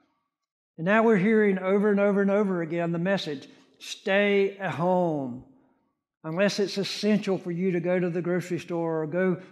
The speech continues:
to work and your job is irreplaceable and it has to go on, stay home."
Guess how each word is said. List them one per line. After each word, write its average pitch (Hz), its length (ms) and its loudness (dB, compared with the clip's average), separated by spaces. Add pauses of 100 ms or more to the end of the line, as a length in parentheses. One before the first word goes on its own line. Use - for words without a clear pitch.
to 175 100 -4
work 165 560 -4 (160)
and 165 120 -6
your 175 120 -4
job 170 400 2
is 156 160 -6
irreplaceable 170 800 -4
and 160 140 -6
it 147 40 -12
has 165 240 -6
to 175 100 -8
go 156 220 -4
on, 139 340 -8 (400)
stay 175 680 -2
home." 151 320 -6